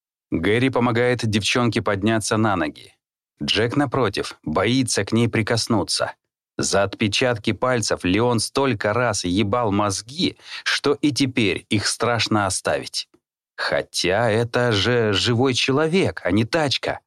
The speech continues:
Какие на ней отпечатки? "Кристи", нагло бросает та.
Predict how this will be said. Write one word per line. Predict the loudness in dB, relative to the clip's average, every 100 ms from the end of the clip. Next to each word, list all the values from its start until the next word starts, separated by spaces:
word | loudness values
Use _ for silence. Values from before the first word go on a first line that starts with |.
| _ _ _
Какие | -6 -6 -4 0 2 4
на | 4
ней | 4 2 2
отпечатки? | 0 -2 -2 0 0 -2 -4 -10 -12 _ _ _ _ _ _ _ _
"Кристи", | 0 2 2 2 0 0 -2 -4 _ _ _ _ _ _ _
нагло | -2 0 2 0 0
бросает | 0 0 0 0 0 -2 -2
та. | -2 -2